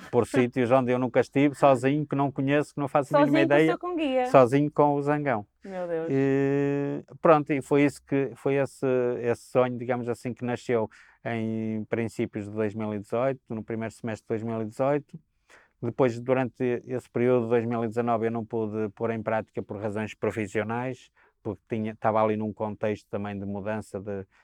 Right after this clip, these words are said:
Speaker 1: de atividade profissional, de novas, no-, no-, novos enqua-, novos enquadramentos.
Speaker 2: Uhum.
Speaker 1: Até que, a finais de dois mil e dezanove, eu comecei, "Bem, isto tem que fazer, senão nunca mais vai acontecer, vai ser agora."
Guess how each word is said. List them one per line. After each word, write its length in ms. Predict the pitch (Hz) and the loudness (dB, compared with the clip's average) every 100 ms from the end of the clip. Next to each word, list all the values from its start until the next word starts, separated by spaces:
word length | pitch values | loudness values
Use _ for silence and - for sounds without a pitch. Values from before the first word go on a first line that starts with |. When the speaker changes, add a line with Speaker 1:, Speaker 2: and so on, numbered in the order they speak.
| _ - | _ -6
Speaker 1:
de 80 | |
atividade 360 | 101 104 98 98 | -6 -4 -6 -6
profissional, 800 | 98 92 101 - 101 117 127 107 | -8 -10 -12 -10 -8 -2 -2 -2
de 60 | 101 | -4
novas, 380 | 101 104 95 92 | -8 -8 -10 -12
no-, 920 | 104 101 101 _ _ _ _ 107 101 - | -18 -18 -20 _ _ _ _ -8 -8 -8
no-, 380 | 104 101 98 107 | -8 -6 -6 -8
novos 340 | 110 107 95 | -8 -8 -6
enqua-, 260 | 98 98 101 | -10 -10 -10
novos 320 | 107 104 98 | -6 -8 -8
enquadramentos. 720 | 98 107 95 104 127 139 120 _ | -10 -8 -8 -8 -8 -8 -10 _
Speaker 2:
Uhum. 420 | 196 180 - - | -20 -20 -20 -16
Speaker 1:
Até 280 | 139 139 151 | -12 0 0
que, 300 | - 156 156 | 2 0 0
a 40 | 147 | -2
finais 340 | - 147 131 | -4 -2 -2
de 60 | 113 | -2
dois 180 | 127 123 | -4 -4
mil 240 | 127 123 | -6 -6
e 60 | 120 | -8
dezanove, 600 | 123 131 143 156 151 156 | -6 -4 0 0 0 -6
eu 80 | |
comecei, 360 | 151 151 - 127 | -6 -10 -4 -2
"Bem, 320 | 123 113 107 | 0 -2 -4
isto 400 | 117 - 131 123 | -12 -8 -4 -4
tem 220 | 120 131 127 | -4 -6 -4
que 60 | |
fazer, 280 | - 120 131 | -4 -2 -2
senão 180 | - 127 | -4 -8
nunca 160 | 131 | -6
mais 180 | 127 127 | -4 -4
vai 140 | 123 123 | -2 -2
acontecer, 500 | 131 123 - 107 101 | -4 -10 -6 -6 -4
vai 220 | 113 110 | -8 -10
ser 220 | - 113 | -6 -4
agora." 400 | 117 117 92 90 | 0 0 0 -6